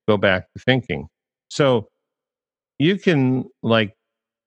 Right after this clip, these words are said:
you know, bite into the phrase "think positive" and say, "Well,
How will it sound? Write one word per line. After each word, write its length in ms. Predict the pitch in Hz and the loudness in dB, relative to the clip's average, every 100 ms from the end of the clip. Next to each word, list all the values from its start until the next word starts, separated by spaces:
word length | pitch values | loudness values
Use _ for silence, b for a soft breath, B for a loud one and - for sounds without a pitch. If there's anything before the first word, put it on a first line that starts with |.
| _ _ _ - | _ _ _ 0
you 160 | 123 | 2
know, 280 | 120 117 117 | 4 2 0
bite 360 | 110 127 127 127 | 0 0 2 2
into 320 | 123 113 117 | 0 0 0
the 120 | 101 | 0
phrase 400 | - 120 104 92 | 0 0 0 -2
"think 380 | - 139 113 - | -2 -2 -2 -6
positive" 840 | - 101 107 - 113 98 95 82 | -2 0 0 0 2 2 0 -4
and 200 | 135 90 | -8 -8
say, 200 | - 92 | -2 0
"Well, 460 | 98 123 135 127 | 2 2 2 0